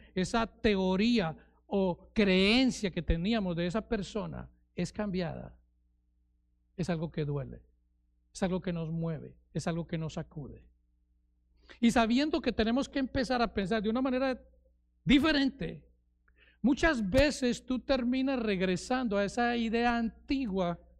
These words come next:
que era más cómoda para ti. Terminas regresando allá. Y mientras tratas de moverte hacia adelante,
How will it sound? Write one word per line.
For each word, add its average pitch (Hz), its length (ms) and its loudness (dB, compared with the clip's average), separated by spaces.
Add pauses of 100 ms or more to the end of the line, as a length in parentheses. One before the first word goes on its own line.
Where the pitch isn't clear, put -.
(500)
que - 100 -4
era 170 120 0
más 185 220 -4
cómoda 175 420 -4
para 131 200 -6
ti. - 200 -12 (960)
Terminas 247 400 4
regresando 233 880 2
allá. 233 380 -2 (520)
Y 247 80 6
mientras 220 400 4
tratas 269 340 2
de 208 100 2
moverte 208 400 2
hacia 262 220 0
adelante, 262 720 0